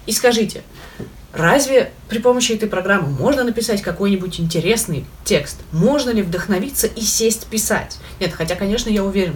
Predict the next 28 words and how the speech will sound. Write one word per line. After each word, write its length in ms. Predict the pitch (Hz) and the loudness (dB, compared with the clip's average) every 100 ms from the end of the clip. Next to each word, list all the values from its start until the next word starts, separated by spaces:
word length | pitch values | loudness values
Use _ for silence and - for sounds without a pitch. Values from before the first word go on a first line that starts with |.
| 139 | -2
есть 280 | 294 - 302 | -2 0 -2
люди, 180 | 294 | -6
которым 400 | 294 185 196 196 | -4 -4 -2 -2
визуальность 520 | 185 143 143 190 202 180 | -2 -4 -4 -2 -2 -2
не 80 | |
так 220 | 160 139 135 | -4 -4 -4
важна. 320 | 120 123 120 - - - | -8 -8 -12 -14 -20 -8
Однако 320 | 170 240 294 - | 0 2 2 -4
посмотрите 880 | 349 320 311 302 302 285 320 339 254 | -2 0 2 2 2 -2 -2 2 4
на 80 | 233 | 6
него! 480 | 214 190 170 - - - - - | 6 4 2 -2 -6 -16 -20 -8
Посмотрите, 460 | 214 214 214 277 269 | -4 0 0 0 -2
сколько 300 | 240 220 226 | -2 0 2
там 180 | 220 | 2
кнопок, 400 | 214 190 165 139 | 2 0 0 -4
сколько 300 | - 175 175 | -6 -4 -2
там 180 | 185 196 | 0 2
возможностей, 640 | 214 202 180 131 123 - 214 | 2 0 -2 -2 -4 0 2
меню, 300 | 202 208 170 | 4 4 4
подменю, 480 | 160 165 196 180 | 2 2 2 2
подпунктов, 560 | - 196 - 175 135 123 | 0 -2 0 -2 -2 -8
функций, 520 | - 208 170 - 120 - - - | 0 2 2 -4 -10 -12 -16 -4
макетов, 760 | 170 214 220 226 190 - - - - | 0 2 0 2 2 2 -8 -8 0
возможностей 600 | 208 226 247 254 - 240 233 | 2 2 -2 -4 -8 -4 0
импорта, 440 | 180 131 123 127 - | 2 0 -4 -4 0
экспорта, 580 | 226 - 151 - - - | 0 0 -6 -8 -8 0
настроек 600 | 214 202 190 190 214 208 | 0 2 2 6 6 6
таблиц, 500 | 214 196 156 - | 2 2 -2 -6